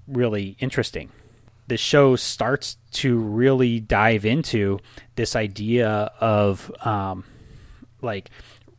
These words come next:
r-, racial relations in, in America, and it kind of throws some historical things on its head where certain things happen differently to alter that,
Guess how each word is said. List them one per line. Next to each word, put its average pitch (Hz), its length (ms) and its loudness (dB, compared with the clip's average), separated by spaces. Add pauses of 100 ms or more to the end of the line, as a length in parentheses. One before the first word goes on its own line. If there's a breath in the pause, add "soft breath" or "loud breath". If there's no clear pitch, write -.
r-, 127 280 -6
racial 123 640 2
relations 110 720 0 (120)
in, 107 380 -6 (380)
in 123 160 -4
America, 110 640 -2 (540 loud breath)
and 107 440 -6 (120)
it 107 320 -6 (720)
kind 117 200 -2
of 95 220 -6
throws 131 500 2
some 110 300 -2
historical 117 580 -2
things 117 340 -4
on 110 200 -6
its - 160 -8
head 151 320 -2 (360 loud breath)
where 110 140 -2
certain 117 320 -2
things 113 220 -4
happen 104 360 -2
differently 101 600 -2 (380 loud breath)
to 113 360 -2 (400)
alter 120 560 -2 (380 loud breath)
that, 107 600 -2